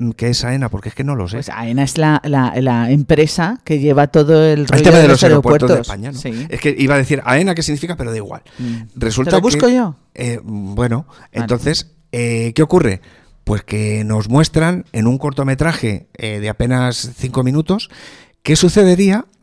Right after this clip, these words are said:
Speaker 1: si no hubiera aeropuertos. Entonces es un corto, es un corto superinteresante porque parte de, de la gente
Speaker 2: Todo
Speaker 1: que se,
Speaker 2: sería más lento, ¿no?
Speaker 1: que se,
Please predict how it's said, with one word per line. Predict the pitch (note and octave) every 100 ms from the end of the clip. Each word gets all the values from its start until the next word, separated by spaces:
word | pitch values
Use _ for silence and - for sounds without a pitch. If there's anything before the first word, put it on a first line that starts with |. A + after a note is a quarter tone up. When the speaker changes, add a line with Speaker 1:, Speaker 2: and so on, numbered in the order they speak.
| _ -
Speaker 1:
si | - B2+
no | B2 D3
hubiera | D#3 C3+ C#3 G#2+
aeropuertos. | F#2+ F#2+ - - - - _ - _ _ _ _ _ _ _ - -
Entonces | G#3 A3+ A2+
es | B2
un | A#2+
corto, | C#3 C3+ C3+
es | C3+ C3
un |
corto | C3+ C3+
superinteresante | C#3 C3+ B2+ B2 B2 A#2 C3+ F3
porque | D3 A#2 A2+ G#2+
parte | A#2 A2+ C3+ E3+ - - - _
de, | A2+ A2 G2+ A2 G#2 G2+ G2+ G2 F#2+ F#2+ F#2+ F#2 F2+ F2+
de | F2 E2+ E2 D2 C2+ B1+ F#2+
la | F#2
gente | - A2+ A#2
Speaker 2:
Todo | F3
Speaker 1:
que | E3+
se, |
Speaker 2:
sería | G#3+ G3
más | D#3+ D#3+
lento, | G3+ E3+ D#3
¿no? | C4
Speaker 1:
que | A2
se, | B2+ A#2+